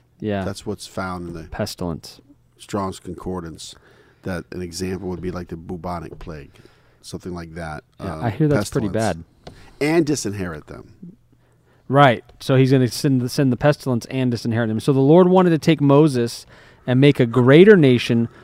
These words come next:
Speaker 1: mightier than the children of Israel. He said, "You know what? I'm done with these people. You're right, Moses. They're a burden on you.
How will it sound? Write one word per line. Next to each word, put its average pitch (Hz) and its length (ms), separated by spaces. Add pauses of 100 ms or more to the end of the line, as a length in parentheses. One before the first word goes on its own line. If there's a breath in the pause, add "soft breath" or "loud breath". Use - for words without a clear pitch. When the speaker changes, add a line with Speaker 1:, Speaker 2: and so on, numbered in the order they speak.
(180 soft breath)
Speaker 1:
mightier 147 680
than 139 160
the 127 80
children 123 320
of 113 80
Israel. 104 200
He 110 40
said, 123 180
"You 147 60
know 165 60
what? 175 200 (340)
I'm 151 160
done 160 160
with 160 100
these 151 160
people. 147 340
You're 143 140
right, 143 240
Moses. 143 420
They're 131 200
a 131 40
burden 131 320
on 127 200
you. 127 240